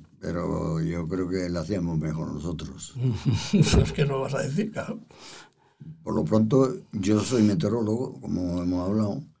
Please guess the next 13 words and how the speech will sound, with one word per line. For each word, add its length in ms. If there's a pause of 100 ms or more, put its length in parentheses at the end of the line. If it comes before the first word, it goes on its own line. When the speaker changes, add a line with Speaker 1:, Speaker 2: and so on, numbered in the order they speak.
(440)
Speaker 1:
y 100
ahora 200
mismo 300
no 100
hay 120
ni 260
un 200
solo 320
meteorólogo. 880
Speaker 2:
Ya. 140
Speaker 1:
O 140
son 260
periodistas, 840